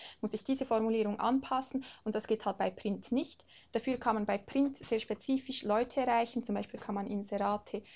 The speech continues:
in Fachmagazinen machen, zum Beispiel kann man so I-T-Kräfte, ähm, spezifischer ansprechen oder man hat auch sehr einen regionalen Fokus, zum Beispiel kann man in der Lokalzeitung die Lehrstellen ausschreiben, weil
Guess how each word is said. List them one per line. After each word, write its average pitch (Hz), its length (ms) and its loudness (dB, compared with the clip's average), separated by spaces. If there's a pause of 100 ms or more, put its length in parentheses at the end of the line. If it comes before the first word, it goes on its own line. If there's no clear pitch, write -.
(140)
in 196 140 0
Fachmagazinen 262 1040 0
machen, 233 540 0
zum 233 100 -8
Beispiel - 180 -10
kann - 140 -6
man 143 100 -2
so 208 200 0 (280)
I-T-Kräfte, 247 1000 2
ähm, 220 200 2
spezifischer 233 720 -4
ansprechen 220 720 -2 (220)
oder 214 180 0
man 208 160 0
hat - 120 0
auch 202 120 4
sehr 226 320 0
einen 196 360 0 (140)
regionalen 190 680 2
Fokus, 269 640 -4
zum 214 140 -2
Beispiel 208 320 -2
kann 208 220 -2
man 202 180 0
in 208 140 0
der 196 120 0 (240)
Lokalzeitung 214 840 2
die 214 120 -2
Lehrstellen 233 680 2
ausschreiben, 214 680 0
weil 202 140 0